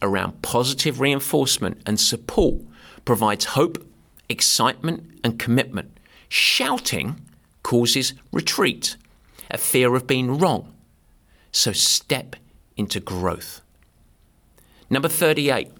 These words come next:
partner in discomfort. As a coach, it's my job to put athletes in places of high discomfort.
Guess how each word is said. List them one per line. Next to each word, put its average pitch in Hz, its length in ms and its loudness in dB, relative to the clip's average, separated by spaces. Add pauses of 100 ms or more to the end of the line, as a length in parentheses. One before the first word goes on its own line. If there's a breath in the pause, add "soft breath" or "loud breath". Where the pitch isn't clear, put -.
(400)
partner 131 680 0 (260 loud breath)
in 104 180 2
discomfort. - 960 -4 (680 soft breath)
As 120 120 -2
a - 40 0
coach, - 600 0 (320 soft breath)
it's - 100 -8
my 113 180 4
job 127 420 0
to 123 80 -2
put - 300 -4
athletes - 760 -4 (260 soft breath)
in 110 160 -2
places 120 640 -2
of - 160 -4
high 131 440 0
discomfort. - 880 -4